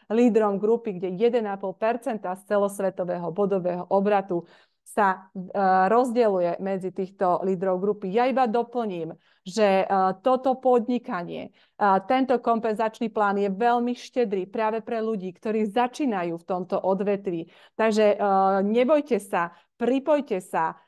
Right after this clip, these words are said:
A ak to nevyskúšate, nebudete vedieť, že to je pre vás. Ja hovorím, že toto podnikanie pre každého, ale nie každý je pre toto podnikanie.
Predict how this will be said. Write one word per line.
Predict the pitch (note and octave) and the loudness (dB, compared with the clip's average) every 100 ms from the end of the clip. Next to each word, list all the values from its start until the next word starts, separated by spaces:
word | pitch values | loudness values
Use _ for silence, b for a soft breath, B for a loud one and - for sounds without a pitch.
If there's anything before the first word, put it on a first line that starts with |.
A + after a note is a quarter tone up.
| _ | _
A | G3+ F#3+ G#3+ | -4 0 0
ak | A#3 | -2
to | B3 A#3+ | -2 0
nevyskúšate, | B3 C4+ D4+ - C4 D4+ C4 C4 A3+ | 0 -2 -4 -6 -6 -4 -4 -4 0
nebudete | B3+ D4 A3+ G3+ B3 | 0 0 -2 -2 -4
vedieť, | F#3+ F#3 G3 | -4 -2 -2
že | G3+ | -4
to | G3 G3+ | -6 -6
je | G3+ | -4
pre | G3+ | -2
vás. | F#3+ E3+ E3+ | 0 -2 -2
Ja | G#3+ A3 | -2 0
hovorím, | A#3+ A#3+ G#3+ G3+ | -2 -2 -2 -2
že | G3+ G3 | -4 -4
toto | B3+ B3 G#3+ | -4 -4 -4
podnikanie | G#3+ G3+ A3 G#3 G3+ | -4 -4 -6 -6 -6
pre | G3 G#3 G#3 | -4 -4 -2
každého, | A3+ G#3+ F#3+ F3 - | -4 -4 -6 -6 -4
ale | F#3 G3+ | -2 -2
nie | G#3 A3 | -2 -2
každý | G#3 A3 G#3+ A3 | -4 -10 -6 -4
je | G3 | -4
pre | F#3+ F3 | -4 -4
toto | F#3 F#3 | -4 -4
podnikanie. | F3+ G3 F#3+ G3 E3+ E3 | -2 -2 -2 -4 -4 -4